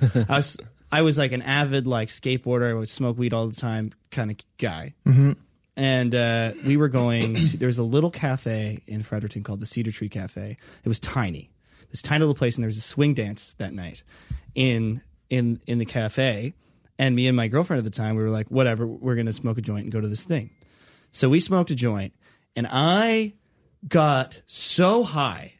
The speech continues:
Speaker 2: like, so stoned. This weed must have been great. Like, I got so <laughs> stoned,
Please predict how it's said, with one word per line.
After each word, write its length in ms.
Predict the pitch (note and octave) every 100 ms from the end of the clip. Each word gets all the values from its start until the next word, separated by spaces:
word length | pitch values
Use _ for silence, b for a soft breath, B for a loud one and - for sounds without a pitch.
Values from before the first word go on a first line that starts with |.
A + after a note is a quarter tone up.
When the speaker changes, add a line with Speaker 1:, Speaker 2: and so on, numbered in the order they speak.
| _ _ _ _ _
Speaker 2:
like, 280 | C#3 C3 -
so 400 | - - G#3 F#3+
stoned. 380 | F3+ C#3+ G#2 A2+
This 160 | -
weed 180 | D#3+ D3+
must 180 | B2 -
have 40 |
been 180 | G2+ F#2+
great. 460 | - G2 E2 - - - G#3
Like, 200 | C3+ G#3
I 180 | D3
got 160 | E3 -
so 380 | - - E3 F3+
<laughs> 100 | A#2
stoned, 380 | B2+ A2 A2